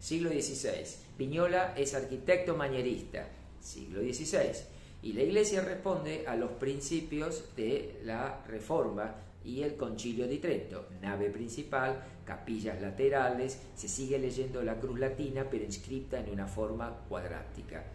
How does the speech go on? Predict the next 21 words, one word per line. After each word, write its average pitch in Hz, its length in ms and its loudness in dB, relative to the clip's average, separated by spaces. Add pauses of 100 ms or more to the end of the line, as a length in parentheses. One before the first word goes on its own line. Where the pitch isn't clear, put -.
(140)
Su 175 320 2
planta 98 580 2 (320)
y - 60 -6
su 147 160 -2
movimiento 147 840 0 (280)
están 165 640 2
en 143 220 0
la 135 120 0
reformulación 123 1040 0
y 120 200 0
en - 340 0
el 113 80 -2
proceso 117 560 0
de 117 140 -2
cambio 104 480 -2 (180)
del 98 200 -2
manierismo. 82 600 -8 (220)
Hasta - 240 -10
ahí 101 120 -4
venimos 104 400 0
bien. 82 200 -6